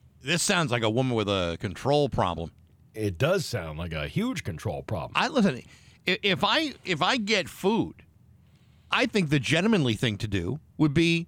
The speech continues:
Speaker 1: to make sure I get the first bite. That way, if it's poisonous, she, I won't put her in a position where, uh, she may die as a result of the poison. I think the chivalrous thing to do is for the dude to eat first.
Speaker 2: Yeah,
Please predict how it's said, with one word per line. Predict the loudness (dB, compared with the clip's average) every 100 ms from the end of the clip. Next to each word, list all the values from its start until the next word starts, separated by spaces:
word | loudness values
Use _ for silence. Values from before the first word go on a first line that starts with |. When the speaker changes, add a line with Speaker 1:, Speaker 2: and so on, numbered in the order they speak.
| -6
Speaker 1:
to | -4
make | -2
sure | 0 -2 0 0
I | 2 2 0 -4 _ -4
get | -2
the | -2
first | -2 -2 -2 -2
bite. | -2 -4 -16 -20 -6
That | 0 0 2
way, | 4 4 4
if | 0
it's | -2
poisonous, | 0 4 6 4 0 -2 -4 -6 -12 -20 -18
she, | -8 -2 0 0
I | 0 2
won't | 0 0
put | 2 4
her | 4
in | 4
a | 2
position | 2 0 2 2
where, | 4 4 2 -2 -20 -20 -4
uh, | 0 2 2
she | 2 0
may | 2 2
die | 4 4 4 2 0 -8 -2
as | 2 4
a | 4
result | 4 4 2 2
of | 0
the |
poison. | 2 4 4 4 0 -8 -20 -4
I | 0 0
think | 0
the | 0
chivalrous | -2 0 2 4 2 2
thing | -2 0
to | 0
do | 2 2 -2 -8 -2
is | -2
for | 0 0
the | 0
dude | 0 0 4 4 2
to | 0
eat | -6 -2
first. | -2 -2 -8 -8 2
Speaker 2:
Yeah, | 4 4